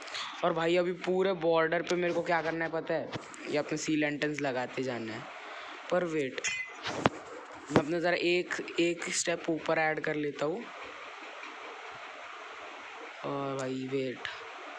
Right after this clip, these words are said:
और ये इधर, फिर ये इधर। और भाई अभी मैं पूरा मिलता हूँ तुम लोग से। तो गाइस मैंने अभी कंप्लीट कर दिया और मैंने सील लैंटर्स भी लगा लिए भाई।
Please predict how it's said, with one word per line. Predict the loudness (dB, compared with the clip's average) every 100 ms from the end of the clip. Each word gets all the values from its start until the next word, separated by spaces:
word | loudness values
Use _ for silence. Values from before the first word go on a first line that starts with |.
| -12 -12 -8 -4
और | -2
ये | 0 0
इधर, | 0 0 0 -4 -10 -12 -12 -12 -12 -10 -10 -10 -12 -12
फिर | -4 0 2
ये | 2 0
इधर। | 2 0 0 -4 -10 -12 -12 -10 -10 -10 -8 0
और |
भाई | 4 8 8
अभी | 6 4
मैं | 0
पूरा | 0 0 0 -2
मिलता | -2 0 0 0 2
हूँ | 2
तुम | 2 2
लोग | 2
से। | 0 0 -2 -12 -18 -20 -20 -18 -16 -12 -12 -10 -10 -8 -8 -8 -6 4
तो | 6
गाइस | 8 8
मैंने | 8 8
अभी | 8 6
कंप्लीट | 4 4 2 2
कर | 4 4
दिया | 6 6
और | 6
मैंने | 6 4
सील | 2 4
लैंटर्स | 6 6 4 2
भी | 4 6
लगा | 6 8 6
लिए | 6 6 6 6
भाई। | 4 2 2 2 2